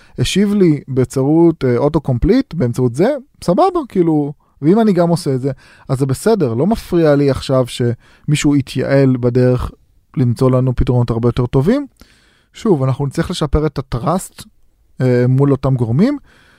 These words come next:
וגם מבחינה חברתית אנחנו נצטרך, אה, לקבל את זה בצורה הרבה, הרבה יותר טובה. אה, אני יכול להגיד לך שזה נושאים שכן חוקרים אותם וכן בודקים אותם, גם בארץ, מבחינת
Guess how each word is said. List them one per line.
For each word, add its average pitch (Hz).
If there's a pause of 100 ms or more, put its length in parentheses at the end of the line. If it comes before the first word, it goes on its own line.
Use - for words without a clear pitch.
(200)
וגם 147
מבחינה 247
חברתית 214
אנחנו 190
נצטרך, 165
אה, 165
לקבל 147
את 151
זה 143
בצורה 131
הרבה, 127
הרבה 123
יותר 120
טובה. 120 (880)
אה, 127
אני 135
יכול 156
להגיד 180
לך 180
שזה 135
נושאים 143
שכן 160
חוקרים 143
אותם 139
וכן 151
בודקים 165
אותם, 156
גם 139
בארץ, 156 (400)
מבחינת -